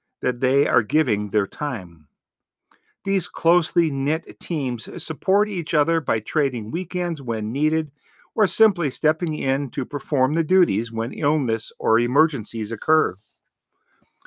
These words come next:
They even set up for funerals, memorial services, or weddings when requested.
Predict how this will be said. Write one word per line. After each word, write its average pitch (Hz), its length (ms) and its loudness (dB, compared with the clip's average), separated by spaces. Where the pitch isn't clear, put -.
They 139 80 2
even 175 360 2
set 151 320 4
up 147 220 2
for 156 160 4
funerals, 156 640 0
memorial 139 520 4
services, 147 600 2
or 110 160 6
weddings 110 500 -2
when 101 260 -10
requested. 95 680 -10